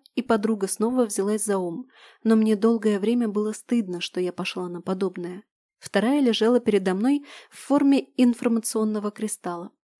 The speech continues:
Его принес мне очень похожий на человека гуманоид, потом показал, как им пользоваться, и ушел.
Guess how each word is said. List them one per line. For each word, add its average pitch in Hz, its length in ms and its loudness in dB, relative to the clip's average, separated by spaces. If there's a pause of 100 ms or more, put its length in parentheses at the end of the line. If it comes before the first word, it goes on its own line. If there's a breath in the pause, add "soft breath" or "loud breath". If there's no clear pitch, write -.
(160)
Его 202 280 2
принес 202 400 0
мне 196 200 4
очень 202 280 0
похожий 208 400 -2
на 190 100 -2
человека 185 500 -6
гуманоид, 190 600 -2 (340 loud breath)
потом 302 300 2
показал, 233 480 0
как 220 220 -4
им 196 100 0
пользоваться, 247 680 0
и 233 220 -4
ушел. 185 500 -6